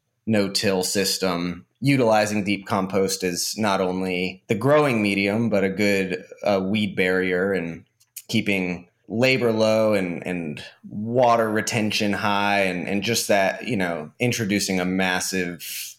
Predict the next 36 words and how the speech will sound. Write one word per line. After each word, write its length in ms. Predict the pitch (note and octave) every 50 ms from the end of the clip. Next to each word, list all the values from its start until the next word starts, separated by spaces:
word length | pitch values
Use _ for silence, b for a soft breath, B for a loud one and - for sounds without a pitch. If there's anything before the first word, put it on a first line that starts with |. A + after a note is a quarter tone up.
| _ - -
uh, 160 | A2 G2 F2+ -
input 400 | D3+ D3 C#3+ - - A#2 G#2 G2
of 560 | G2 F#2 F2+ F2+ - - - - - - - _ _ _ _
organic 480 | G#2+ A2 G2 A2+ A2+ A2+ A2 G#2 - G#2
matter 280 | G2 F#2+ F#2+ F2+ F2
from 180 | - - F#2+ F2+
the 60 | E2+
start. 600 | - - - F#2+ F2+ F2 F2+ F#2 - - - B B B B B B B B B _ _ _
And 520 | A2 G#2+ G#2 G2+ G2 F#2+ F#2+ F2+ F2+ - - - - _ _
so 220 | - - C3 A#2
we, 180 | A#2+ B2 B2 -
we 140 | C#3 C3+
had 100 | C3 A#2+
had 220 | B2 D3 D#3+ D#3 D#3
success 920 | - C3 - - - B2 B2 C3 B2+ - - - - - - - - - -
on 160 | A2+ A2+ A2
the 60 | G2+
home 280 | F#2 A2 A#2 A#2 A#2 A2+
scale 600 | A2+ - - A#2 G#2+ G#2+ G#2+ G#2+ G#2+ G#2+ G#2 - -
and 400 | G#2 G2+ F#2+ F#2 F#2 F2 F2 b b b b b b b b b b _ _ _ _
wanted 380 | - A2+ A2+ A2 G#2+ G#2 F#2+ G2+
to 80 | G#2+
kind 200 | - - A#2+ G#2
of 140 | G#2 G2 G2
roll 220 | G#2+ G#2+ G#2+ G#2
with 200 | G2+ G2 F#2+ G2
that 440 | F#2 G2+ F#2+ F#2+ G2 G2 F#2+ F2 -
and 200 | G2 G2+ G2 F#2+
continue 420 | - G2+ F#2 - A2+ A2 G#2 G2+ F#2+
to 80 | G2
learn 320 | E2+ F#2 F#2 F#2+ G2 F#2+ F#2+
as 120 | F#2 F#2
we 80 | F#2 F#2
scaled 400 | - - - G#2 G2 F#2+ F2 F#2
it 100 | F2+ G2
up. 380 | G2 F#2+ F#2+ F#2+ F#2+ - B